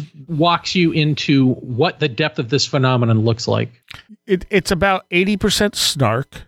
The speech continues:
Speaker 2: <laughs>
Speaker 1: Fair.
Speaker 2: <laughs> And, uh,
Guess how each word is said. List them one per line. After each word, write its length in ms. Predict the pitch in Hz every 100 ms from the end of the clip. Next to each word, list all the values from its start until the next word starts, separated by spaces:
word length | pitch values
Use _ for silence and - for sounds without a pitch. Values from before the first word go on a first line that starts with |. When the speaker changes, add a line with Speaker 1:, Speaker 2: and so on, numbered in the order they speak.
| -
Speaker 2:
<laughs> 80 | - 1047 - - - - - - - - _ _
Speaker 1:
Fair. 500 | _ 170 120 107 _ _
Speaker 2:
<laughs> 60 | 202 - - - - 170 _ - - 190 - 180
And, 320 | 180 180 175
uh, 540 | 185 175 170 175 175